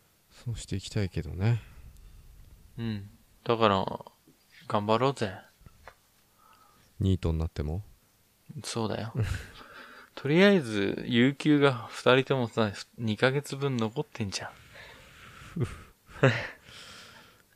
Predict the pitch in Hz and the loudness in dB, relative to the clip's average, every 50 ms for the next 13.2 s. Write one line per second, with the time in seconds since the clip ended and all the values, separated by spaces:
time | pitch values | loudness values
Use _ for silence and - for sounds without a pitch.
0 | _ _ - - 214 214 - 120 - - 82 82 82 87 87 - 107 107 113 113 | _ _ -4 0 2 2 2 2 0 0 0 0 0 0 2 2 2 2 2 0
1 | - - 107 107 101 98 95 95 - - - 117 104 85 82 80 78 76 - - | 2 2 2 4 4 4 2 2 0 -2 -2 0 0 0 -2 -4 -6 -10 -6 -4
2 | 87 87 92 80 78 65 - - _ _ - _ _ _ _ _ _ _ _ _ | -2 -2 -2 -4 -4 -10 -12 -16 _ _ -20 _ _ _ _ _ _ _ _ _
3 | _ _ _ _ _ _ _ _ _ _ _ _ _ - - 127 127 127 120 120 | _ _ _ _ _ _ _ _ _ _ _ _ _ -6 0 2 2 4 4 2
4 | 117 - - 107 - - 101 98 - - 107 104 87 76 69 65 69 - 69 80 | 0 0 -2 -4 -4 -4 -6 -4 -2 -2 -2 0 -2 -2 -6 -8 -10 -10 -8 -8
5 | 95 95 - _ _ _ _ _ _ _ _ _ _ _ _ _ _ _ _ _ | -8 -10 -10 _ _ _ _ _ _ _ _ _ _ _ _ _ _ _ _ _
6 | _ _ - 107 104 98 92 87 87 - - 113 104 104 107 104 104 107 104 104 | _ _ -8 -6 -6 -4 -6 -8 -6 0 2 4 6 6 6 6 6 4 4 2
7 | 101 95 101 101 98 - 98 92 - 92 92 92 87 - 92 90 90 82 78 73 | 2 2 0 -2 -2 -2 -4 -6 -4 -4 -4 -4 -4 -4 -4 -4 -4 -6 -8 -10
8 | - - 76 73 69 - 67 82 80 - - _ _ _ _ _ _ _ _ _ | -10 -12 -12 -12 -12 -12 -14 -14 -14 -16 -20 _ _ _ _ _ _ _ _ _
9 | _ _ _ _ _ _ - 90 - - - - - - - - - - - 113 | _ _ _ _ _ _ -10 -8 -8 -10 -14 -14 -16 -16 -18 -18 -18 -14 -10 -10
10 | 113 107 - _ - 143 - - - 117 107 101 101 98 101 101 - _ _ _ | -10 -10 -10 _ -12 -12 -10 -6 -6 -6 -6 -6 -10 -12 -14 -18 -20 _ _ _
11 | _ - - - - - - _ - - - - - - - - _ - - - | _ -20 -20 -20 -20 -20 -20 _ -20 -20 -18 -18 -18 -20 -20 -20 _ -20 -14 -14
12 | 104 - _ 110 107 101 107 110 107 92 87 87 104 98 87 80 78 - - - | -14 -12 _ -2 -2 0 0 0 0 -2 -2 -2 -4 -4 -6 -8 -10 -12 -14 -16
13 | 82 85 80 - | -16 -16 -18 -18